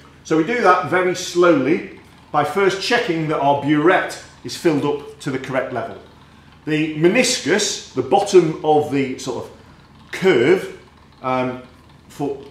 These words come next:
in the burette, needs to be at the zero mark. And then what we're going to do is just very slowly add, say, a bit, a little bit at a time,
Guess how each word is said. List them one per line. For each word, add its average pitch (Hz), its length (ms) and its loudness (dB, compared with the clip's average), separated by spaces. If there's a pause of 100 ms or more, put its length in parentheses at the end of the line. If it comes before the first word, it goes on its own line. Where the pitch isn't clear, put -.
(600)
in 139 260 0
the 120 200 0
burette, 127 540 0 (260)
needs 156 240 -2
to 156 80 -4
be 147 280 -4
at 170 300 -4 (100)
the 131 80 -2
zero 123 560 -2
mark. 95 320 -12 (560)
And 143 120 -4
then 180 180 2
what 240 160 6
we're 170 80 0
going 160 180 2
to 127 100 -10
do 131 340 0 (440)
is 147 380 -4
just - 240 -12
very 220 240 -2
slowly 135 760 0 (560)
add, 151 360 0 (340)
say, 135 380 -2 (340)
a 123 60 -6
bit, 214 440 0
a 165 40 2
little 262 280 0
bit 160 200 0
at - 220 -4
a 123 80 -14
time, 131 540 -6